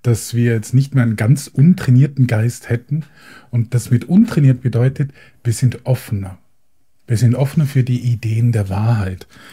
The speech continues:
Denn es ist schon heftig, wenn wir feststellen, dass nichts, sobald ich denke, dass ich's denke, das ist, das ist schon, ist schon der Illusion anheimgegeben.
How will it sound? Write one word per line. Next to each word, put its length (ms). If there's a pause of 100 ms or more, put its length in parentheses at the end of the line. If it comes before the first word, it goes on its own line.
(260)
Denn 140
es 120
ist 100
schon 220
heftig, 440
wenn 200
wir 240
feststellen, 680 (500)
dass 300 (680)
nichts, 1160 (300)
sobald 400
ich 160
denke, 380 (800)
dass 180
ich's 200
denke, 420 (840)
das 200
ist, 300 (240)
das 160
ist 120
schon, 360 (300)
ist 160
schon 420
der 180
Illusion 580
anheimgegeben. 920